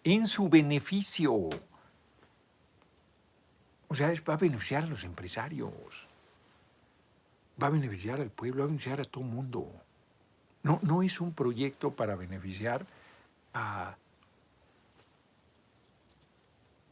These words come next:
a C F E. C F E es del pueblo y va a ser una herramienta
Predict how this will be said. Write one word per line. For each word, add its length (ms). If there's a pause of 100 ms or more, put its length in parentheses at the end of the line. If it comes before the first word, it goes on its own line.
(500)
a 80
C 160
F 160
E. 380 (880)
C 160
F 200
E 60
es 100
del 140
pueblo 480 (1300)
y 120
va 120
a 40
ser 120
una 160
herramienta 880